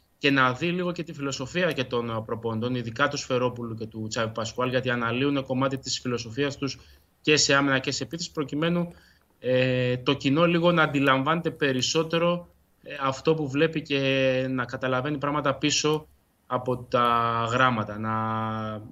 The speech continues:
να δι-, να αντιλαμβάνεται γιατί γίνεται οτιδήποτε γίνεται από τους προπονητές.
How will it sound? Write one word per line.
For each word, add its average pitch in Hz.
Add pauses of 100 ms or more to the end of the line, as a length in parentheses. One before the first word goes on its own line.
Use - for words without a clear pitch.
(220)
να 120
δι-, 123
να 127
αντιλαμβάνεται 120
γιατί 123
γίνεται 123
οτιδήποτε 113
γίνεται 117
από 113
τους -
προπονητές. 110